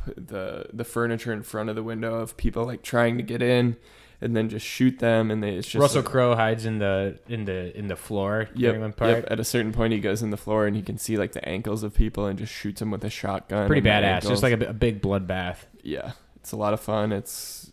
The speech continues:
Speaker 2: And this is, this is one, one of my arguments, uh, or one of my, like, small complaints about the movie is I think it should have ended right after that scene when, um, well, I actually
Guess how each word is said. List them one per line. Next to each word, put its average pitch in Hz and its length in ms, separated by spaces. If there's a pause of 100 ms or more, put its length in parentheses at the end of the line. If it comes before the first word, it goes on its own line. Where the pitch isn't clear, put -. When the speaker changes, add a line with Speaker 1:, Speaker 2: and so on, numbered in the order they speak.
Speaker 2:
And 135 180
this 147 140
is, 156 200
this 139 180
is 147 260
one, 131 300
one 127 120
of 120 100
my 113 600 (680)
arguments, 101 840
uh, 90 300
or 98 140
one 104 180
of 101 60
my, 98 340
like, 92 260 (180)
small 95 320
complaints 90 320
about 92 180
the - 60
movie 90 260
is 87 80
I 90 80
think 110 180
it 107 60
should 120 140
have 95 200
ended 90 520 (720)
right 101 200
after 98 320
that 92 200
scene 101 360
when, 92 200
um, 82 340 (600)
well, 117 160
I 113 180
actually 123 680